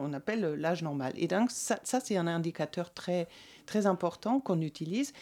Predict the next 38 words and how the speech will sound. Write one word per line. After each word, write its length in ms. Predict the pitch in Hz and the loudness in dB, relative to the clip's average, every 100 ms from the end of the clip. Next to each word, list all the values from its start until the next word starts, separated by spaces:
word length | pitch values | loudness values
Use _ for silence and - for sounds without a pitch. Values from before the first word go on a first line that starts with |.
| - - | -16 -2
Et 80 | 175 | 0
si 140 | - | 0
vous 100 | 180 | -2
comparez 440 | 175 185 170 165 | 0 0 2 0
la 100 | 156 | 0
France 320 | 147 - 233 202 | -2 0 0 2
à 60 | |
d'autres 300 | 156 170 - | -2 -4 -6
pays, 420 | 139 156 165 247 - - - - | -6 -2 0 0 -2 -14 -20 -10
c'est 260 | - 185 | -2 2
un, 140 | 175 - | 2 0
c'est 280 | - 185 180 | -4 -2 2
une 100 | 180 | 2
exception 560 | 180 - 180 - 240 | 2 0 -2 2 4
un 80 | 208 | 4
peu 220 | 165 202 | 2 0
dans 120 | 208 175 | 0 0
le 120 | 156 | 0
sens 320 | - 214 233 | 0 0 0
qu'on 340 | - 180 156 | -2 -4 -4
peut 160 | 147 190 | -4 -6
partir 460 | 180 147 - 208 180 | -2 -4 -2 -2 -2
à 60 | |
soixante-deux 580 | - 160 - 156 165 180 | -2 -6 -4 -4 -2 0
ans 160 | 240 320 - - | 0 -2 -12 -10
sans 320 | - - 240 | -2 4 6
décote, 540 | 208 190 143 127 - - - - - | 6 2 0 -4 -8 -20 -20 -18 -6
avec 300 | 156 180 185 | 0 0 0
une, 320 | 165 156 - | 0 -2 -4
une 140 | 160 | -6
pension 360 | - 170 160 170 | -4 -4 -2 -2
complète. 440 | 170 170 135 135 | -2 -4 -4 -4
Si 80 | - | -2
vous 120 | 175 | -2
prenez 320 | 180 180 170 | 0 0 2
par 220 | 170 156 156 | 2 0 -2
exemple 300 | 147 139 151 | -2 -4 -2
l'Allemagne, 560 | 139 143 180 226 233 | -2 0 4 4 4